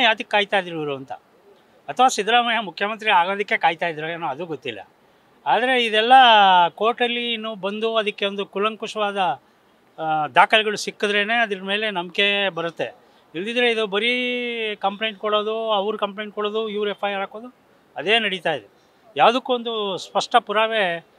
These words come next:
ಸಿಕ್ಕಿದಂಗಿಲ್ಲ. ಏನಂದರೆ ಹದಿನಾಲ್ಕು ಎಕ್-, ಹದಿನಾಲ್ಕು ಸೈಟು ಸಿದ್ದರಾಮಯ್ಯ ಕೊಟ್ಟಿರೋದು ಒಂದು ಸ್ವಲ್ಪ ಅನುಮಾನಕ್ಕೆ ಎಡೆ ಕೊಟ್ಟಿದೆ ಹೊರತು, ಅವ್ರು ಮುಂಚೆನೇ ಕೊಟ್ಟಿದ್ರೆ, ನಾನು ಹೇಳ್ದಂಗೆ ಮುಂಚೆನೇ ಕೊಟ್ಬಿಟ್ಟಿದ್ರೆ ಒಳ್ಳೆ ಹೆಸರು ಇರೋದು.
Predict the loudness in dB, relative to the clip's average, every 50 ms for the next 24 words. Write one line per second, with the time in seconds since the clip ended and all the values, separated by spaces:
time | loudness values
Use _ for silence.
0 | _ _ _ -14 -12 -12 -6 -2 -2 -2 -2 -4 -2 -2 -4 -4 -4 _ _ _
1 | _ _ _ _ _ _ _ _ 2 4 4 6 4 4 2 0 -2 -2 -2 -4
2 | -4 -6 -10 -2 2 2 4 4 2 0 -2 -6 -6 -4 0 2 2 2 2 0
3 | 0 0 0 0 -2 -2 -2 -2 -2 -2 -2 -2 -2 0 0 0 -2 -2 -2 -2
4 | -4 -4 -6 -8 -10 -12 -18 -20 _ _ _ _ _ -10 -8 -4 -2 0 0 0
5 | 0 0 0 0 0 -4 -4 -2 0 0 0 0 0 -2 -4 -2 0 0 2 2
6 | 2 0 -2 -6 _ _ _ _ _ _ _ _ _ _ 0 0 0 2 4 6
7 | 6 8 8 6 6 6 6 6 6 6 4 4 4 2 0 0 -2 -4 -6 -4
8 | -4 -4 -2 0 0 0 0 0 0 -2 -4 -2 -2 -4 -2 -2 -2 -2 -2 -2
9 | -4 -6 -6 -6 -6 -6 -8 -10 _ _ _ _ _ _ _ _ _ _ _ _
10 | -2 0 0 0 -2 -4 0 2 2 2 2 2 -2 -2 -2 0 0 0 0 2
11 | 0 0 0 0 0 -2 -2 -4 -4 -4 -4 -4 -2 -2 -2 -2 -4 -6 -6 -6
12 | -6 -4 -4 -4 -2 -2 -2 -2 -2 -4 -8 _ _ _ _ _ _ _ _ -6
13 | -2 2 4 4 4 4 2 0 -2 -2 0 0 -2 -6 -8 _